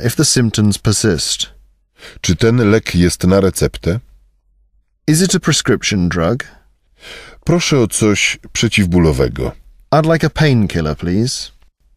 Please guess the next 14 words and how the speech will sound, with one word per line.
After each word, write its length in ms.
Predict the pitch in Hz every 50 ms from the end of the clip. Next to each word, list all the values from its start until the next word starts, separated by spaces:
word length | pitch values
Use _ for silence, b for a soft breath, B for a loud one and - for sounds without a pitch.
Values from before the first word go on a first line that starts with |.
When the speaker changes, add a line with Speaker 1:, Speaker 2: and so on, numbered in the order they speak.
| _ _ B B B B
Speaker 2:
Muszę 320 | B 147 156 147 - 139 110
pójść 420 | - - 147 147 131 - - - 127
do 120 | 104 90
dentysty. 600 | 80 80 71 - 73 65 - - - - 64 58 - - - _ _ _ _ _ _ _ _ _ _ _ _ -
Speaker 1:
I 120 | - 110
need 220 | 117 131 147 143 -
to 80 | 120
go 160 | 104 110 98 92
to 80 | 95
the 120 | 90 98 87
dentist. 720 | - 113 117 120 110 - - 69 60 - - - - - - - _ _ _ - - - - _ - - - _ _ - _ _ -
Speaker 2:
Mam 200 | 85 82 78 78
nieświeży 580 | 80 80 78 - - - 101 90 67 76 80 60
oddech. 560 | 67 67 60 60 - - - - - - -